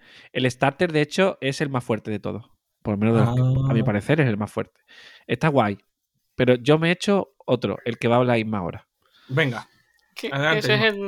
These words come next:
Speaker 3: el, ese es el de forestal. Es forestal, como por así decirlo, puedes entender. Son del bosque. Son, normalmente son, lo, los que juegas ahí son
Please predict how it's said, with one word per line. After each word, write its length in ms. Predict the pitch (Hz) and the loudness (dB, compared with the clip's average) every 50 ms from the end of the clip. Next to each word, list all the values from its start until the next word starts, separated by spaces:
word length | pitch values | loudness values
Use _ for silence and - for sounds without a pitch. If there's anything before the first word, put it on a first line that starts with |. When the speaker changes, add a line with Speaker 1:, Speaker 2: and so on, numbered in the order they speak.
| 196 190 | -8 -10
Speaker 3:
el, 160 | 196 208 - _ _ _ _ _ _ _ _ _ _ | -12 -14 -18 _ _ _ _ _ _ _ _ _ _
ese 100 | 214 208 | -10 -6
es 60 | 202 226 | -2 -2
el 120 | 220 202 | 0 0
de 120 | 190 190 | 0 -2
forestal. 720 | 185 - - - 196 - - - - - 247 240 - 302 311 _ _ | -2 -6 -10 -10 -10 -10 -10 -12 -2 0 0 0 0 -4 -10 _ _
Es 140 | - 226 - | -18 -16 -14
forestal, 600 | - 254 262 - - - - 214 - 254 - _ _ _ _ | -12 -12 -12 -12 -6 -4 -2 -2 -2 -4 -10 _ _ _ _
como 320 | - - 208 196 190 190 190 _ _ - - - - | -12 -8 -4 -2 -2 -4 -4 _ _ -16 -14 -14 -6
por 80 | - 196 | -4 -4
así 160 | 190 - 214 | -4 -4 -6
decirlo, 320 | 202 - - 285 254 202 - | -8 -8 -8 -10 -10 -8 -8
puedes 200 | 226 196 - 208 | -8 -8 -8 -10
entender. 380 | 208 202 220 202 214 269 - _ _ _ _ _ _ _ - - - - - - _ _ | -10 -10 -10 -12 -12 -12 -16 _ _ _ _ _ _ _ -20 -20 -20 -20 -20 -20 _ _
Son 420 | - - - 202 208 208 202 196 | -8 -2 0 0 0 0 -2 -4
del 140 | 190 196 190 | -6 -6 -2
bosque. 360 | 202 220 214 - - - - - - _ _ _ _ _ _ _ _ _ | 0 -2 -2 -2 -4 -14 -20 -20 -20 _ _ _ _ _ _ _ _ _
Son, 380 | - - - 277 302 277 285 247 | -12 -10 -8 -6 -6 -6 -6 -6
normalmente 500 | 220 214 208 208 208 208 208 202 196 196 | -6 -4 -2 -2 -2 -2 -2 -4 -4 -6
son, 520 | - - 202 196 190 190 190 - 277 294 330 - - _ _ _ _ - | -4 -2 -2 -2 -4 -4 -8 -8 -10 -12 -14 -18 -20 _ _ _ _ -4
lo, 300 | - - - - - - - - - - - _ - | -2 0 0 0 -2 -6 -14 -20 -20 -20 -20 _ -6
los 280 | 247 233 226 - - - _ - | -4 -2 -2 -2 -4 -10 _ -18
que 180 | - - - | -14 -12 -12
juegas 420 | - - - 277 294 285 262 - - | -12 -12 -12 -10 -10 -8 -8 -8 -10
ahí 180 | - 277 - | -10 -10 -10
son 380 | 285 - - - 240 240 220 | -10 -10 -8 -8 -10 -10 -12